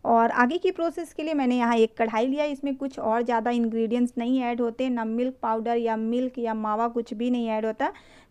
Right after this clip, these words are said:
सिर्फ मैंने ये आधा कप तक यहाँ शक्कर लिया है।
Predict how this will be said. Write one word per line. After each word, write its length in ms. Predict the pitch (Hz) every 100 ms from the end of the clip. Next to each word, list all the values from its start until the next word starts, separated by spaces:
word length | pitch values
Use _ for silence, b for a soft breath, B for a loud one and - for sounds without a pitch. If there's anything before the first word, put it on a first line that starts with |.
| -
सिर्फ 160 | 359
मैंने 220 | 320 269 277
ये 320 | 262 302 - -
आधा 280 | 233 240
कप 220 | 262 247 220
तक 120 | 240 240
यहाँ 200 | 233 240
शक्कर 440 | - 214 - 254
लिया 300 | 254 247 254
है। 260 | 269 262 302